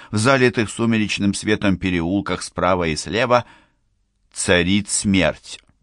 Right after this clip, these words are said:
Возможно, они даже не понимали, что происходит. Они принадлежали иному миру, и французы относились к ним с уважением.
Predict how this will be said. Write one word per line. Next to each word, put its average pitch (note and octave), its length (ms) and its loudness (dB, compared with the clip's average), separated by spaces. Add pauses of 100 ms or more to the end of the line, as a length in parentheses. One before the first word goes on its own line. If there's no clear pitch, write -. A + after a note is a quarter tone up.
(680)
Возможно, B2 520 2
они B2 200 2
даже B2 340 2
не B2+ 140 2
понимали, A#2 640 0
что G#2+ 300 0
происходит. F#2 800 -6 (760)
Они G2 300 2
принадлежали G#2+ 1040 0
иному F#2 580 0
миру, F2+ 560 0 (640)
и C#3 80 2
французы E3 640 0
относились A2+ 680 -2
к - 80 -12
ним G#2+ 300 0
с - 100 -10
уважением. G2+ 840 0